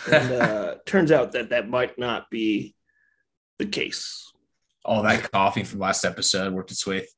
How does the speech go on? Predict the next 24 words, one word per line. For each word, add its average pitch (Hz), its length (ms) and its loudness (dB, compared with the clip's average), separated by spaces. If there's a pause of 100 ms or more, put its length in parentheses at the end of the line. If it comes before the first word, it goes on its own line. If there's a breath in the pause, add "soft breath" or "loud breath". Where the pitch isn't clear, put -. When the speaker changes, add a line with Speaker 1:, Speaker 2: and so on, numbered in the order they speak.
Speaker 2:
through 104 120 -4
my 95 160 4
mic 90 340 0
and 92 340 -6
it 92 160 -6
straight 92 360 0
into 98 200 -2
your 95 160 -2
house, 85 300 0
man. 92 180 -2
I'm 90 100 -4
sorry. - 540 2
<laughs> - 420 -12
Speaker 1:
Yeah. 139 360 0 (460 loud breath)
So, 127 320 4
so 165 460 4
Speaker 2:
<laughs> - 40 -20
Speaker 1:
one 160 240 6
of 151 80 6
my 135 140 6
kids 127 340 2
has 123 220 0
covid. 127 540 0 (100)
So 113 380 -4